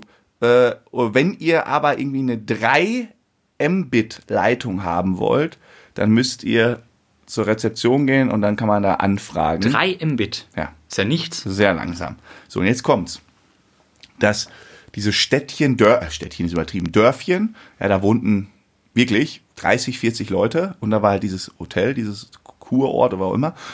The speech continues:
Speaker 1: und, äh, dann gab's irgendwie so ein, zwei Mini-Restaurants,
Speaker 2: Ja.
Speaker 1: da gab's auch keinen Supermarkt, nichts. Die Telekom hat dann Glasfaser, ich weiß nicht, ob's Telekom war, ich, ir-, irgendein, irgendein Netzanbieter hat dann Glasfaser, äh,
Speaker 2: Hm.
Speaker 1: äh, Leitung hingelegt,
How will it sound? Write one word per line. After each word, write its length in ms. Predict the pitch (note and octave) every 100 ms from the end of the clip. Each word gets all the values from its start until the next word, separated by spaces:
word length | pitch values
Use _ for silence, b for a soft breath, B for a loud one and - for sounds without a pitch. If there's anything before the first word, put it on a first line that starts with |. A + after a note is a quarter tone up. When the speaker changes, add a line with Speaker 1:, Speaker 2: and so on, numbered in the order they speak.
| B B B
Speaker 1:
und, 500 | A#2 A2 A2+ A#2 A2
äh, 200 | G2+ G2+
dann 120 | F#2
gab's 160 | G2 G#2+
irgendwie 160 | G#2+
so 120 | F#2
ein, 300 | - F#2 G#2+
zwei 400 | A2+ - F2 E2+ -
Mini-Restaurants, 840 | G#2+ G2 F2 D2 - - G#2 D#2
Speaker 2:
Ja. 60 | D#2+
Speaker 1:
da 40 | F2
gab's 100 | A2
auch 80 |
keinen 160 | A2 F#2+
Supermarkt, 420 | G#2+ A2+ G#2 F#2+ -
nichts. 300 | D#2 - - B B B B B B _ _ _
Die 140 | A2+
Telekom 680 | A2+ - A#3+ F3+ - A#2 B2
hat 200 | D#3 -
dann 320 | A#2+ B2+ B2
Glasfaser, 1500 | A#2 B2+ D#3 F3+ - - - G#2 G2 F#2+ F#2 F#2+ G#2+ F3 F#3+ _ _ _ _ _
ich 180 | F#2 F2+
weiß 120 | F#2 G2
nicht, 60 |
ob's 120 | -
Telekom 400 | - F#2+ F2 D#2
war, 80 | D2
ich, 100 | D#2 - _ _ -
ir-, 180 | G2+ -
irgendein, 380 | A#2 G2+ G2 -
irgendein 220 | G#2+ F#2+
Netzanbieter 520 | B2 - A2+ A#2 B2
hat 80 | G2
dann 160 | F#2
Glasfaser, 1120 | F2+ F2+ C3 D#3 - - B2 C3+ C#3+ C3 C3 A2
äh, 260 | A2 A2
Speaker 2:
Hm. 80 | A2+
Speaker 1:
äh, 80 | G#2+
Leitung 360 | G#2+ A2 A#2 G#2+
hingelegt, 600 | A2+ C3 D3 G3+ C4+